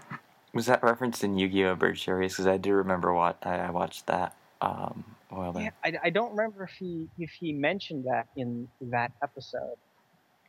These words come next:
Speaker 2: Uh, 'cause I, I think in that episode he might have, like, crunched all the, um, all the quarterfinal duels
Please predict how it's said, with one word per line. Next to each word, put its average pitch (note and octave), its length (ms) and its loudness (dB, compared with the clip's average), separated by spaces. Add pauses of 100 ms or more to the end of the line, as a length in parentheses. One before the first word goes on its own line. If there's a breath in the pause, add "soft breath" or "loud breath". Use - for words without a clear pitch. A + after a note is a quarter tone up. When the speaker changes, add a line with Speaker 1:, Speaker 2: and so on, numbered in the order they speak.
(140)
Speaker 2:
Uh, C3+ 220 0
'cause - 140 -2
I, E3+ 60 4
I D#3+ 300 -6
think B3+ 180 4
in F3+ 120 2
that D3 140 4
episode D3 520 2
he C#3 80 2
might C#3+ 260 2 (300)
have, C#3+ 100 0
like, B2+ 240 2
crunched C#3+ 480 -2
all C3+ 420 0
the, A#2+ 260 -2
um, A2+ 360 -4 (1300)
all D#3 180 4
the C3+ 120 -6
quarterfinal C3+ 760 0
duels B2 540 -2